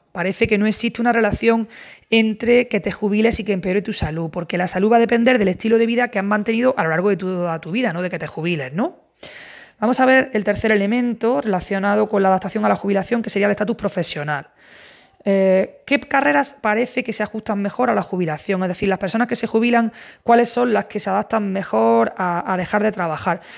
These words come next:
Pues son esas personas que han tenido carreras laborales u ocupaciones de mayor estatus y de mayor nivel educativo. ¿Esto por qué es así? ¿Por qué se adaptan mejor las personas, pues, con, con mayor nivel educativo en sus profesiones previas?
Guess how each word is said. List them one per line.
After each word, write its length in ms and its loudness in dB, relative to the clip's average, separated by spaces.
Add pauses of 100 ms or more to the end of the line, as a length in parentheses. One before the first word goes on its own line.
(120)
Pues 140 -2
son 120 2
esas 180 2
personas 340 -2
que 80 0
han 80 0
tenido 220 0
carreras 280 2
laborales 480 4
u 80 2
ocupaciones 600 -2
de 60 0
mayor 200 2
estatus 440 0
y 20 0
de 140 0
mayor 220 0
nivel 220 0
educativo. 680 -6 (1500)
¿Esto 260 2
por 180 2
qué 140 2
es 120 0
así? 280 -2
¿Por 120 -10
qué 100 -6
se 80 0
adaptan 340 0
mejor 260 -2
las 120 2
personas, 500 0
pues, 240 -6
con, 260 -8
con 140 -8
mayor 280 2
nivel 260 4
educativo 540 0
en 60 2
sus 140 -6
profesiones 540 -2
previas? 480 -2